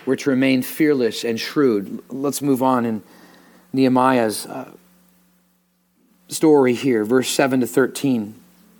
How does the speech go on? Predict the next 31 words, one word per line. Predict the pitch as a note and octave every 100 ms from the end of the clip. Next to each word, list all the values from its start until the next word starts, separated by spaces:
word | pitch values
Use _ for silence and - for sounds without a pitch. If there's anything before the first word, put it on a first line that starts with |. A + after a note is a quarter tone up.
| _ _ _ -
But | C#3+
then | F3+ F3+
Sanballat | - F#3+ F#3 E3 D#3 D3+
and | C3+
Tobiah | C3 B2+ D3+ D3 C3 A2+ - - - _ _ _ _ _
and | -
the | C#3+
Arabs | D3 E3+ D3+
and | D3
the | D3
Ammonites | D#3 D#3+ D3+ D3+ C#3+
and | C#3
the | C3+
Ashdodites | D3 D3+ C#3 C#3 C#3 -
heard | D#3+ D#3+ D#3 A#2+ - - - - - - _ _ _ _ _
that | -
the | C#3+
repairing | C3 F3 F3 F3
of | C#3+
the | D3
wall | C#3+ D#3+ E3
of | D3
Jerusalem | B2 D3+ D#3+ - D3
was | B2
going | B2 D#3+ E3 D3+
forward. | - E3 G3 G3+ D3 B2+ C3 A#2+ -
<laughs> | - -
Their | C3 C#3
plans | C3+ D3+ D#3+ D#3+
weren't | D3+ D3+
working, | C#3+ D#3+ D#3 D3 C#3+